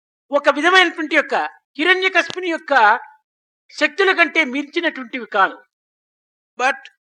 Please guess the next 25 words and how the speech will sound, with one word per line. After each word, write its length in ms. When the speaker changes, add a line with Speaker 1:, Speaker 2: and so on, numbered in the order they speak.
Speaker 2:
come 220
to 40
think 260
of 160
it, 100
all 200
these 260
achievements 680
of 60
man 200
today 320
in 120
the 160
material 480
world 280
are 120
not 160
things 200
which 160
would 200
surpass 560
what 160
we 160
have 200
known 260